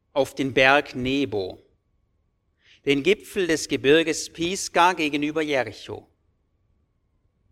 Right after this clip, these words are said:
Und der Herr zeigte ihm das ganze Land, Gilead bis nach Dan,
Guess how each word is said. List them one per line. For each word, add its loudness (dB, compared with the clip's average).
Und -14
der 2
Herr 0
zeigte 4
ihm 0
das -2
ganze -2
Land, -8
Gilead 2
bis -10
nach -4
Dan, -10